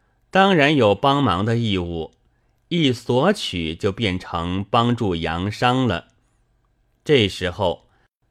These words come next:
不但卖票人要报你憎恶的眼光，连同车的客人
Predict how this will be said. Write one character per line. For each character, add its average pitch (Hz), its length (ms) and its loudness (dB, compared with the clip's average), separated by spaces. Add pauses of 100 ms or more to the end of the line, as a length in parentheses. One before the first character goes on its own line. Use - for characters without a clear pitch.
(120)
不 98 140 0
但 98 220 4
卖 117 260 2
票 131 340 2
人 92 360 2
要 117 180 4
报 120 320 4
你 90 260 0
憎 196 380 2
恶 196 160 0
的 101 120 0
眼 82 380 -4
光， 101 440 -2 (580)
连 131 260 0
同 156 400 4
车 202 240 2
的 127 140 4
客 151 340 2
人 82 360 -2